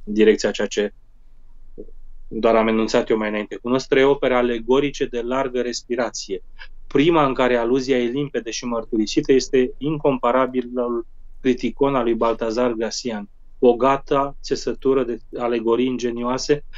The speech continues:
înlănțuite între ele. Sub o formă plăcută, ele împărtășesc înalte adevăruri morale, cărora le conferă și evidență de ordin intuitiv,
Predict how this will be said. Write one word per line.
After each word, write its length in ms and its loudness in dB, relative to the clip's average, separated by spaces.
înlănțuite 480 0
între 260 -2
ele. 160 2
Sub 200 -6
o 80 0
formă 420 -2
plăcută, 600 0
ele 540 0
împărtășesc 760 0
înalte 340 -2
adevăruri 480 0
morale, 640 2
cărora 240 2
le 120 2
conferă 480 0
și 180 -4
evidență 800 -2
de 80 2
ordin 320 2
intuitiv, 760 0